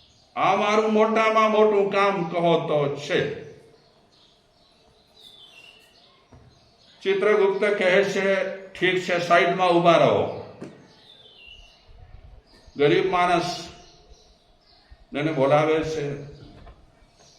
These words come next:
ગરીબ માણસને પૂછે છે, "બોલો, તમે શું કામ કર્યા? આ પૃથ્વીલોકમાં ગયા હતા તો કેવા કેવા કામ કર્યા?" પેલો ગરીબ માણસ કહે, "અમારી તો આર્થિક પરિસ્થિતિ નબળી હતી,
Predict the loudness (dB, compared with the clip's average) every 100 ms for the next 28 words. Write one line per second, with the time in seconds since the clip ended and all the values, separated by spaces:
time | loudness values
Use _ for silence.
0 | _ _ _ -4 -2 0 0 -2 -4 -8
1 | -10 -10 -8 -8 -8 -8 -4 -2 -2 -2
2 | -4 -6 -8 -8 -6 -6 -6 -6 -4 -6
3 | -6 -6 -6 -6 -6 -4 -4 -4 -4 -2
4 | 0 4 4 4 2 -2 -2 -6 -14 -20
5 | -20 _ _ -20 -20 -10 -8 -4 -2 -2
6 | 0 0 0 0 0 0 -2 -4 0 2
7 | 2 -2 -8 -14 -20 -20 _ _ -20 -20
8 | -20 -18 -10 -6 -4 -2 -2 -2 0 0
9 | -2 -6 -4 -2 -2 -4 -8 -16 -20 -20
10 | -14 -4 0 0 -2 0 2 2 0 -4
11 | -2 0 0 -2 -6 -4 -2 0 0 2
12 | 0 0 -4